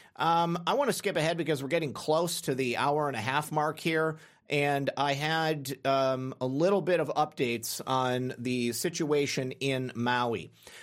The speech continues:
Uh, so officials in Maui have now officially revealed, uh, the cause of these catastrophic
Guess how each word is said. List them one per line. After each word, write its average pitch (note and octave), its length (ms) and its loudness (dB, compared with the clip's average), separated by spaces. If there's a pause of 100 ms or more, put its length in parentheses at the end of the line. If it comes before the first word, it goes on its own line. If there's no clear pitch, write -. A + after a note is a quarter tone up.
(160)
Uh, D3 300 2
so F3+ 260 -2
officials G3+ 760 0 (100)
in G#3 300 0
Maui G2+ 560 -2
have C#3 420 -2
now E3 380 2
officially F#3 680 0
revealed, C3+ 760 2 (340)
uh, A#2+ 380 4 (100)
the C#3 340 2
cause D3+ 600 2
of B2+ 320 -2
these B2 300 0
catastrophic D#3+ 960 0